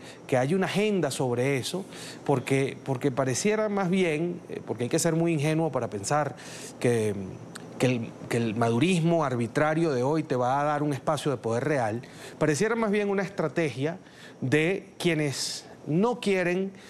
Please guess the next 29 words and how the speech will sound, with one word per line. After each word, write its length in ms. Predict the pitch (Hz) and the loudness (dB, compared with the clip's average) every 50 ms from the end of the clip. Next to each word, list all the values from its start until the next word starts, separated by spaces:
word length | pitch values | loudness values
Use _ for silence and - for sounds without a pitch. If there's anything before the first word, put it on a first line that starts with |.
| - - - - | -20 -18 -6 0
que 100 | - 143 | 2 4
María 280 | 135 135 127 127 123 | 4 4 4 2 0
Corina 260 | - 127 123 127 143 | 0 0 0 2 2
Machado 380 | 165 165 147 - - 147 151 156 | 2 0 0 0 0 0 0 0
siga 280 | - - 160 156 165 165 | 0 0 0 2 2 2
liderando 800 | 170 156 151 139 131 120 120 147 165 165 147 131 113 117 135 147 - - - - - - - | 2 2 2 2 2 2 2 2 0 0 0 -2 0 -2 -2 -2 -4 -10 -20 -20 -20 -12 -4
la 140 | - 127 131 | -2 0 0
estrategia 480 | 117 - 131 123 - 156 160 139 151 143 | 0 0 -2 -2 0 0 0 2 2 0
opositora, 640 | 131 - 127 - 127 110 - 135 123 117 107 92 87 | 0 -2 -4 -4 -4 -2 0 0 0 0 0 -4 -6
¿no? 160 | 95 123 156 - - - - - - - - | -6 -8 -8 -8 -12 -16 -18 -18 -14 -8 -2
Eh, 380 | - 127 120 120 117 117 117 - | 0 2 2 2 2 2 0 0
pareciera 400 | - 123 123 117 - 180 180 202 | 0 0 0 2 2 2 2 2
más 160 | 196 208 190 | 2 2 2
bien 460 | 185 202 196 190 180 175 196 208 - - - | 2 4 4 2 2 2 0 0 -2 -2 -2
una, 580 | 139 143 147 160 165 170 170 160 156 143 131 - - | 0 2 2 2 2 2 0 0 0 0 -2 -4 -4
un 160 | 135 139 143 | -2 -2 0
plan, 500 | - 190 180 160 147 135 147 185 202 - - - - - - - - - | 2 2 2 2 2 0 0 -2 -2 -4 -8 -14 -16 -16 -14 -10 -4 0
¿no? 240 | 135 170 202 220 208 | 2 2 2 0 0
Caer 400 | - 123 117 120 147 190 220 202 | 2 2 2 4 2 2 2 2
en 80 | 180 | 0
este 220 | 165 156 - 185 160 | 0 0 0 -2 0
tema 240 | - 180 175 180 170 | 0 0 2 2 2
de 80 | 165 | 2
la 80 | 156 151 | 0 0
normalización 880 | 151 156 160 165 165 165 170 160 165 160 139 - 170 170 170 156 139 | 0 0 0 0 2 2 0 0 0 0 0 0 0 0 0 0 0
y 60 | 127 117 | 0 0
de 120 | 113 113 | 0 0
las 140 | 113 107 117 | 0 0 -2
elecciones, 640 | 113 113 107 - - 160 165 160 147 175 214 208 - | -2 -2 -2 0 0 2 2 2 2 0 -2 -4 -6